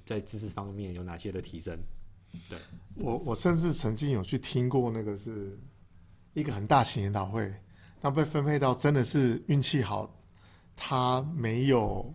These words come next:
Speaker 2: 我应该说运气非常不好啦。它是一个小场合，所以它并没有同步口译这件事情。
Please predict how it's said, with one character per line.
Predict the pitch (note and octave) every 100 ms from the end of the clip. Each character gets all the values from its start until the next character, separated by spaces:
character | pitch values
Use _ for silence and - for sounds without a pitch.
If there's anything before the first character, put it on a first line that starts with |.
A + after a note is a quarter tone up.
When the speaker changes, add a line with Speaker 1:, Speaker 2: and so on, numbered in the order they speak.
| - -
Speaker 2:
我 | D3
应 | A#3 F3
该 | F#3+
说 | F#3 F#3+ F#3+ -
运 | G3 F3
气 | - F3
非 | D#3+ E3+
常 | D#3+ A#2
不 | - D3
好 | - - -
啦。 | - - - - - -
它 | -
是 | D#3 D#3+
一 |
个 | C#3
小 | - A#2
场 | A#2 A#2 A#2+
合， | - B2+
所 | - B2+
以 |
它 | B2+ B2+
并 | C#3+ C3
没 | A#2 A2
有 | A2+
同 | - - G#2
步 | A#2+ A#2+ G#2+
口 | - G#2 G#2+
译 | G#2+
这 | A2
件 | G2+
事 | G2+ G#2+
情。 | - B2+